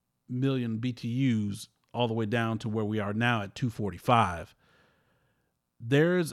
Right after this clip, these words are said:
actually a lot of technical interest here. As you can see, there was a hundred percent. This was a really nice move for our Academy students that are studying the measured move. There's actually a measured move pattern in here if you pay attention, coming from the highs that were made in August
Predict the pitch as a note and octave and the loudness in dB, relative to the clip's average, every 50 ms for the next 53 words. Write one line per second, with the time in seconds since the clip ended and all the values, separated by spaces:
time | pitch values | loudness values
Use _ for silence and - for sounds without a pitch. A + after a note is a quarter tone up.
0 | - - D3 D#3+ E3+ - - G3 F#3+ F#3 F#3 F3+ F3+ E3 D3 - F3 F#3+ - F#3 | -6 -4 -2 -2 -2 -2 -2 -2 0 0 0 0 -2 -2 -2 -4 -6 -4 -4 -6
1 | F3 - - D#3 D3 C#3 C#3+ B2 - B2+ G#2+ - - C#3 C3+ C#3+ D3 C3+ B2 B2+ | -6 -2 0 0 0 0 0 -2 -2 -6 -6 -4 -2 0 0 2 2 0 0 -2
2 | A#2+ C3 C3 A#2+ C3 A#2+ - - D#3+ E3 D3 C3+ B2+ A#2+ A#2 G#2+ A2 G2+ G2 C3 | -2 -4 -6 -4 -6 -6 -2 -2 -2 0 0 0 0 -2 -2 -4 -4 -4 -2 -2
3 | C#3+ C3+ A#2 G2+ - G2+ - - C#3 C3+ C3 A2 G2 B2 A#2+ A2 - A#2 G#2 G#2 | -2 -2 -2 -4 -8 -10 -4 -2 -2 -2 -2 -2 -4 -6 -6 -6 -6 -8 -6 -6
4 | A2 G2 G#2 A2 A#2+ C3 C3 B2 A#2+ A2+ G#2+ A2 A#2 A#2+ A2+ G2+ - A2+ A#2+ C3 | -6 -6 -4 -2 0 0 2 2 0 0 0 0 0 0 -2 -4 -2 0 0 2
5 | C3+ C3+ B2+ A2+ - - A2+ G#2 F#2+ F#2+ F#2+ - - - B2+ A#2 A2+ G#2 G#2 - | 4 2 2 0 -2 -4 -4 -4 -4 -4 -8 -4 -2 -2 -2 -2 -4 -6 -8 -6
6 | _ C3+ C3+ B2 A#2+ G#2+ - G#2+ G2 G2 - - _ C3 B2+ A#2+ A2+ G#2+ G2+ G2 | _ -2 -2 -2 -4 -6 -8 -10 -10 -10 -12 -4 _ 0 2 2 0 -2 -4 -4
7 | F#2+ G#2 A2 A2 G#2 G2+ G2 G#2+ C3 E3+ F3 C#3 A#2+ A#2 A#2 - _ _ _ _ | -4 -2 -2 -2 -2 -4 -4 2 4 6 6 6 4 2 -2 -6 _ _ _ _
8 | _ _ _ _ - G#3+ G#3+ G#3 - - F3 F3 G3 G3+ - - E3 D3+ D3 D#3 | _ _ _ _ -6 -6 -6 -4 -6 -4 -2 -2 -2 -2 -2 0 0 0 2 4
9 | D#3 D#3 D3 D3 C3+ C#3 C#3+ C#3+ C3+ - - B2+ A#2 A#2 G#2+ G#2 G#2 G#2 G2+ G2+ | 2 2 2 2 2 2 2 2 2 0 0 0 2 0 0 -2 -4 -4 -4 -4
10 | A2 A2 G#2+ G2+ F#2+ - G2 - A#2 G#2 G2 F#2 - - C#3 B2+ - - G2+ F#2+ | -4 -2 -2 -4 -4 -6 -6 -4 -4 -4 -4 -4 -2 -2 -2 -2 -2 -8 -10 -10
11 | - _ _ _ _ _ _ _ _ _ _ _ _ _ _ _ - - D#3+ D#3 | -14 _ _ _ _ _ _ _ _ _ _ _ _ _ _ _ 0 4 6 6
12 | C#3 - - D#3 D3+ C#3 B2 - - C3+ C3 B2+ B2 A#2 A#2 A2 A#2+ A2 G#2+ G#2+ | 4 6 4 4 4 4 2 2 0 2 2 4 4 2 2 0 0 -2 0 0
13 | A2 A#2 A#2+ A2+ G#2+ G2+ G2+ F#2+ B2 C#3 C3+ A#2 G#2 G#2 G2+ - - - - | 2 2 2 2 0 -2 -2 2 4 6 6 4 2 -4 -6 -6 -10 -12 -16